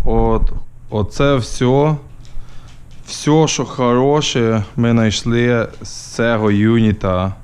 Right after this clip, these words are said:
за триста десять доларів. І це все, ребята, нове. Тут, коротше, ми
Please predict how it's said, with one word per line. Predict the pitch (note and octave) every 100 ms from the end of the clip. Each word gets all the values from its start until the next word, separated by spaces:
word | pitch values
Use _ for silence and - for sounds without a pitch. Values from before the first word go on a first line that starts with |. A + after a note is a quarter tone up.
| - - - - - - - -
за | G#2 G#2
триста | - A#2+ A#2 G#2+
десять | G2 A2 G#2 G2+ G2+
доларів. | A2 A2 G2 F2+ - - - - - - - - - - - - - - - -
І | G#2
це | B2+
все, | A2 - C#3 D3
ребята, | C#3+ A#2 G2 G#2+
нове. | A2 A2 G#2+ G2 F#2+ - - -
Тут, | - C3 G#2+ -
коротше, | C3 A#2+ C3 C3+ B2+
ми | A#2+ A#2+ A#2